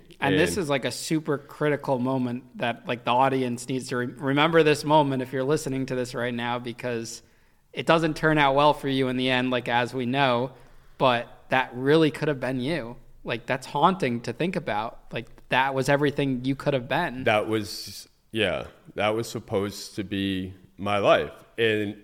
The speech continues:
Speaker 2: I hated baseball. Like, I wouldn't even watch baseball because, like, I was so mad at myself,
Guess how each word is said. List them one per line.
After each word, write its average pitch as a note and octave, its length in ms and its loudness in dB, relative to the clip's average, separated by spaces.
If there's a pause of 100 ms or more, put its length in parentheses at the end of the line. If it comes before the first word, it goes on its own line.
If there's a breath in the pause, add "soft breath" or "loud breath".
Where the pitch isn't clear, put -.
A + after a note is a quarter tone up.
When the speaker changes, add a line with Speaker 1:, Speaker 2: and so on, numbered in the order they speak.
(100)
Speaker 2:
I C3+ 160 4
hated B2+ 380 2
baseball. G2 360 -4
Like, F2 120 -4
I F#2+ 80 -2
wouldn't A#2 200 -2
even F#2+ 160 -4
watch F2+ 320 -4
baseball D#2+ 440 -8
because, F2 600 -10 (100)
like, F2+ 200 -8
I F2 80 -6
was F2 140 -8
so G#2 140 -2
mad F#2+ 220 0
at C#2+ 60 -4
myself, C#2+ 580 -6